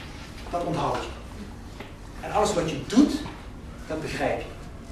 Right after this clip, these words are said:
En alles wat je raakt, diep in je hart,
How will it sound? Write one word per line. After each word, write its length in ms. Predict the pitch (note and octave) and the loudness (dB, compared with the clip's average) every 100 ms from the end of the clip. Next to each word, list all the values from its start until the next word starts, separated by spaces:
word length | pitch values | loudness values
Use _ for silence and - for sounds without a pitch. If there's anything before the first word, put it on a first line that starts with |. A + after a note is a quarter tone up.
| - - - - - - | -12 -12 -12 -10 -8 0
En 60 | - | 6
alles 220 | A#3+ - | 8 8
wat 160 | F3+ | 6
je 180 | D3+ C3 | 6 8
raakt, 400 | E3 A3+ - - - - - - - - - - C#3+ | 12 12 12 8 0 -6 -10 -12 -12 -12 -10 -8 8
diep 200 | B3+ A3+ | 10 12
in 100 | G3 | 8
je 60 | |
hart, 300 | D3 C#3+ - | 6 4 2